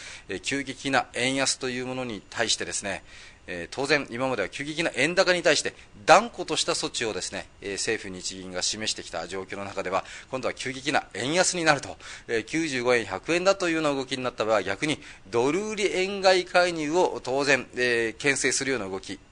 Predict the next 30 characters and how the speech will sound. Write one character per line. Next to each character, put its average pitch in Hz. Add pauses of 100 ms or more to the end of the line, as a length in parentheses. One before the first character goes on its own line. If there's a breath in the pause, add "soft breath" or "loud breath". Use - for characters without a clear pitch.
と 143
い 147
う 156
の 147
も 156 (260 loud breath)
当 147
然 190
ご 165
留 180
意 127
し -
て 98
い 87 (240)
た 104
だ 104
く -
必 -
要 95
性 131
は 139
ド 95
ル 107
円 113
相 117
場 90
に 85
お 82
い 82
て 87
は 82